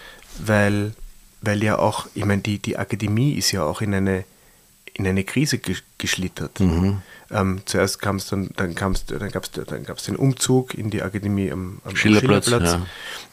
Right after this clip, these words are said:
Speaker 1: Aber
Speaker 2: Und dann ist eine Akademie für Gebrauchskunst
Speaker 1: Ja.
Speaker 2: gegründet worden,
Speaker 1: Mhm.
Speaker 2: nämlich die Angewandte,
Speaker 1: Ja.
Speaker 2: ne? Wa-, was mir jetzt eingefallen ist, ist, dass im, durch die Notwendigkeit, die du jetzt erwähnt hast, einfach die Dinge wieder zu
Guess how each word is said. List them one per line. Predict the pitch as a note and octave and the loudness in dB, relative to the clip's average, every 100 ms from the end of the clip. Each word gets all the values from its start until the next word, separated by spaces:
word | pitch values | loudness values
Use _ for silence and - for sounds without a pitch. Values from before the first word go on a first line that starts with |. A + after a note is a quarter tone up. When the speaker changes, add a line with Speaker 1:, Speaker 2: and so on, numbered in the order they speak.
| - | -4
Speaker 1:
Aber | - F#2+ G2+ G2 F#2+ | 2 4 6 4 4
Speaker 2:
Und | - | 2
dann | F2 | 2
ist | A2+ | 2
eine | G2 F#2+ E2+ | 4 4 4
Akademie | - F2 E2 A2 A#2 _ | 4 2 6 6 4 _
für | - - E2+ - - | -18 -6 -4 -4 -8
Gebrauchskunst | - E2+ D3+ - - A2+ F2+ - - - | 0 6 6 6 6 6 6 4 -2 -4
Speaker 1:
Ja. | G2+ G#2 - - - | 0 0 -2 -14 -2
Speaker 2:
gegründet | - - F#2 E2 E2+ | 0 2 2 2 0
worden, | E2 C#2 | 2 0
Speaker 1:
Mhm. | D2+ | 0
Speaker 2:
nämlich | D#2+ - | 0 0
die | - F#2+ | 4 4
Angewandte, | - C3+ C#3+ G#2 C#2+ - - | 6 4 6 4 4 -2 -4
Speaker 1:
Ja. | A2 | -4
Speaker 2:
ne? | A2+ C3+ - _ - - - - - - - | 2 2 0 _ -20 -14 -10 -8 -8 -10 2
Wa-, | B2 - | 2 4
was | A#2+ C3+ B2+ | 6 6 8
mir | D3+ A3 | 10 10
jetzt | F#3+ - - | 10 8 2
eingefallen | A#2 C3 - D3 | 2 4 6 6
ist, | C#3 - | 6 4
ist, | C3+ D3 - - - - - - | 4 6 4 2 -8 -16 -18 4
dass | A#2+ - | 6 6
im, | - B2+ G#2+ - _ _ _ _ | 4 6 6 4 _ _ _ _
durch | - A#2+ - | 8 8 8
die | A2 G#2 | 8 8
Notwendigkeit, | G#2 G2 - A#2+ F#3+ - G2+ - | 8 4 6 6 6 4 0 2
die | F#2+ | 2
du | G2 | 4
jetzt | F2+ F2 - | 4 4 0
erwähnt | D#2+ F2+ C3 | 2 2 2
hast, | G2 E2+ - - - - - - | 2 2 -2 -8 -18 -20 -18 -2
einfach | F2 G#2+ - | 2 2 2
die | A2+ | -2
Dinge | - C#3 C#3 F#2+ | 4 6 6 6
wieder | G2 D#2+ | 4 4
zu | - F2 - | 4 2 2